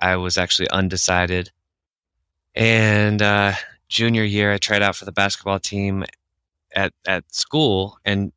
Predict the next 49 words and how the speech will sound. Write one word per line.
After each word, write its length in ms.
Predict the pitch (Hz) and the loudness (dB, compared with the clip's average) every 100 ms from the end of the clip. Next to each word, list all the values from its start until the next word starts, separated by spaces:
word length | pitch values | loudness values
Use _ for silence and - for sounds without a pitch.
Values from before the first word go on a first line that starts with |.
| - | -2
didn't 280 | 143 151 113 | 0 2 2
make 220 | 110 - | 2 0
it, 220 | 92 - | -2 -2
but 260 | - 95 82 _ _ _ | 0 0 0 _ _ _
the 120 | - 98 | -6 -6
coach 440 | - 120 113 - | 0 0 0 0
said, 260 | - 101 101 | 2 2 2
"Hey, 180 | 123 | 2
well, 240 | 120 120 117 | 2 0 0
you 180 | 127 139 | 0 -2
and 100 | 120 | -2
your 80 | 101 | 0
buddy 260 | 107 104 | 0 0
are 60 | 98 | -2
good 180 | 90 98 | -2 0
enough 260 | 98 95 - | 0 0 -2
to 120 | 95 | 0
at 80 | 85 | 2
least 260 | 95 - - | 0 -2 -12
practice 500 | - 107 107 90 - | -2 -2 -2 -8 -10
with 120 | - | -12
the 60 | 90 | -12
team." 340 | - 82 82 - _ - - - - _ | -8 -8 -8 -14 _ -16 -16 -20 -20 _
So 140 | - 117 | -2 0
we 100 | 123 | 2
got 180 | 131 | 2
to 80 | - | 0
practice 380 | 120 110 - - | 0 0 0 -8
with 100 | 95 | -8
the 60 | 95 | -6
team 260 | - 98 | -2 -2
for 140 | - 101 | 0 0
a 60 | |
whole 200 | 98 101 | 0 -2
year. 460 | 98 98 98 98 90 | 0 2 2 2 0
And 220 | - 95 87 | 0 0 0
at 120 | - | 0
the 80 | 80 | 2
end 160 | 101 | 2
of 80 | 104 | 0
the 80 | 98 | -2
year, 400 | 95 98 95 92 85 | 0 2 2 -2 -6
one 200 | - 107 | -2 0
of 120 | 113 98 | 0 -2
the 80 | |
players 500 | 98 - 101 98 95 | -8 -2 0 2 0
on 400 | - 90 95 92 | -2 -2 0 0
the 80 | 90 | -2
team 540 | - - 131 104 95 | -4 -2 2 2 0